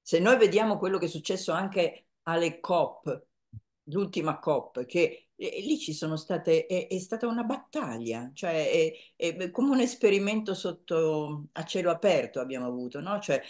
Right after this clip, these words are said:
la grande battaglia degli estrazionismi e le forze che si opponevano, che venivano proprio da queste realtà,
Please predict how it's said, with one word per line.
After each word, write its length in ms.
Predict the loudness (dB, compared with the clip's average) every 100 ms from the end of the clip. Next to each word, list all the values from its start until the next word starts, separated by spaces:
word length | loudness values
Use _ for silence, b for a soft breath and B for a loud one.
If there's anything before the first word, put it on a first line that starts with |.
| B B
la 140 | -2
grande 540 | 2 2 4 4 4 4
battaglia 880 | 2 -2 -2 -2 0 -2 -2 -4
degli 360 | -4 0 0 0
estrazionismi 1040 | -4 -2 -6 -4 -2 0 2 2 2 -2 -2 B B
e 380 | 6 6 6 -4
le 180 | 0 0
forze 380 | 4 4 4 0
che 100 | -4
si 120 | -4
opponevano, 600 | -6 0 0 0 0 0 -2
che 240 | -4 -4
venivano 460 | 0 0 0 -2 -4
proprio 340 | -4 -4 -2
da 160 | -4 -4
queste 420 | -2 -4 -2 0
realtà, 880 | 0 0 -4 -8 -4 -2 -2 -6 -8